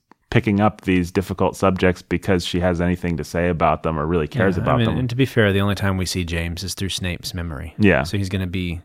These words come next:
Speaker 2: the dark villain in that memory.
Speaker 1: Mm-hmm.
Speaker 2: But still, and we get Sirius and Lupin both say, "Well, that's not really who he was. You know, it was more complicated than that."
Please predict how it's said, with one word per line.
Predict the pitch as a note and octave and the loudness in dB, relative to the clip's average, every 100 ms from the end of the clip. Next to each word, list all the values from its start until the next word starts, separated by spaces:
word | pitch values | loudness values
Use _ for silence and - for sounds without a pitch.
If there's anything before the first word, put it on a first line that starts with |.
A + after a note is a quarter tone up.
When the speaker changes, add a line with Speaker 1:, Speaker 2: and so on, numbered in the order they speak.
| _ | _
Speaker 2:
the | A#2 | 2
dark | G#2 F#2 | 2 2
villain | - F#2+ F#2 F2 | 0 -6 -6 -8
in | E2+ | -10
that | E2+ | -8
memory. | F2 F2 E2 F2 - | -6 -6 -6 -8 -4
Speaker 1:
Mm-hmm. | F#2+ F2 F2 | -2 -2 -2
Speaker 2:
But | G2 | -4
still, | - - A2 F#2+ F2 _ - | -4 -2 0 0 -4 _ 0
and | A2+ | 4
we | A2+ | 6
get | A2+ - | 4 4
Sirius | - G#2 G2+ G2+ G2 - | 2 4 4 0 -2 0
and | G2+ G2 | 0 0
Lupin | G2 F#2 G2 | -2 -2 -4
both | F#2+ F#2+ | -4 -4
say, | - | -2
"Well, | F#2+ F#2+ | -2 -2
that's | F#2 | -2
not | - F2 | -4 -6
really | F#2+ F#2 | -8 -12
who | F#2 | -16
he | F2 F#2 | -18 -18
was. | E2+ E2+ F2 F2+ - | -16 -14 -14 -14 -12
You | |
know, | E2+ | -8
it | E2+ | -8
was | F#2+ | -4
more | A2 | -4
complicated | G#2+ - G#2+ G2+ F2+ F2 E2 | -2 0 0 0 -4 -4 -6
than | E2 | -10
that." | E2 D#2 | -16 -20